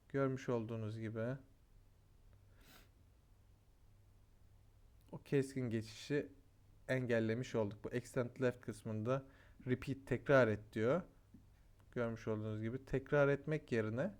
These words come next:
ben bunu hold dedim, tut dedim aynı görüntüyü ve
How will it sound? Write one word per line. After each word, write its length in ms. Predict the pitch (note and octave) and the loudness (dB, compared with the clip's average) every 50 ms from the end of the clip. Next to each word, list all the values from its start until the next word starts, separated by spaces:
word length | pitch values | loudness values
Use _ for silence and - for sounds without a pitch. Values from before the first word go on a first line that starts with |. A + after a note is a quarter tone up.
| - - - - - - - - - - - - | -18 -20 -20 -20 -20 -20 -20 -20 -20 -16 -8 -2
ben 260 | C#3+ C#3 C3+ B2 A2+ | 0 0 2 2 0
bunu 320 | A2 G#2+ A2+ B2 D3 E3 D#3+ - - - - - - - - - - - - - - - | 0 0 0 -2 -2 -4 -6 -10 -18 -20 -20 -20 -20 -20 -20 -20 -20 -20 -20 -20 -16 -6
hold 320 | - E3 D#3+ C3+ - - | -2 2 2 2 0 0
dedim, 240 | A2 G#2+ G#2 A2 A2+ | -4 -4 -2 -4 -6
tut 300 | - - D3 - - - | -6 -8 -10 -10 -10 -8
dedim 280 | A2 G#2 G#2+ A2+ A2+ A#2 | -6 -6 -4 -4 -4 -4
aynı 260 | A#2+ A#2 A2+ A2 G#2+ | -2 -2 -2 -2 -4
görüntüyü 640 | G#2+ A2 G#2 G#2 G#2 G#2+ G#2+ - C3+ D3 D3+ D3 | -4 -2 -4 -4 -4 -6 -8 -6 -6 -6 -4 -2
ve 220 | C#3+ C3+ C3+ D3+ | -2 -2 -2 -2